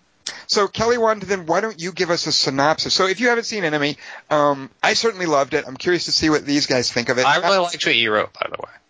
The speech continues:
Speaker 1: Thank you very much. Uh, I, I think it's not for everyone. I can imagine certain people seeing Enemy and thinking, "What?" Uh, and not really getting it or caring enough about it or not working. It's a weird movie, so maybe you haven't seen it.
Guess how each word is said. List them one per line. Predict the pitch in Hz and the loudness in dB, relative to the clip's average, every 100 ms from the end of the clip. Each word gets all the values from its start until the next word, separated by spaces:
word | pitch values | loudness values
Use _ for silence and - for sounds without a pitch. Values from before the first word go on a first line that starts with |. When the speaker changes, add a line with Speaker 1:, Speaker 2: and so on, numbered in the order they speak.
| - | -2
Speaker 1:
Thank | 156 147 | -2 -2
you | |
very | 151 165 | -6 -2
much. | 147 - - | -2 -2 -2
Uh, | 156 143 139 | 2 2 2
I, | 160 | -2
I | |
think | - 208 | -2 -2
it's | 170 | -2
not | 170 190 | -2 -2
for | - 180 | -2 0
everyone. | 170 151 143 110 135 - - - | 0 0 -2 -4 -8 -14 -8 -6
I | |
can | 147 147 | -4 -2
imagine | 147 156 151 156 147 - - - | 0 0 2 -2 -4 -8 -14 -4
certain | - 170 160 | 0 0 -2
people | - 156 | -4 -2
seeing | 151 - 151 156 147 | -2 0 0 2 2
Enemy | 143 143 143 | 0 2 2
and | 139 | 0
thinking, | 131 117 117 110 | -2 -6 -6 -2
"What?" | 175 233 226 202 - - - | 0 2 2 -2 -8 -8 0
Uh, | 143 143 139 135 135 | 2 4 4 4 2
and | - 135 135 | 0 -4 0
not | 143 | 0
really | - 143 143 | 0 0 0
getting | 117 156 190 190 | -2 -2 0 0
it | 185 175 | 0 2
or | 143 | 0
caring | - 165 151 156 | -2 0 0 2
enough | 139 135 | 0 -2
about | 120 139 160 160 | -2 0 2 2
it | 147 | 2
or | 127 120 | 2 0
not | 117 104 | -4 0
working. | 147 156 156 | 0 0 -2
It's | 135 | -2
a | 131 | 0
weird | 196 240 | 2 0
movie, | 185 139 113 120 - - - | 0 0 0 -2 -6 -10 -2
so | 147 | -2
maybe | 143 190 233 | 0 0 0
you | 240 | -2
haven't | 165 180 151 - | 0 0 -2 -4
seen | - 113 | -4 -2
it. | 107 | -2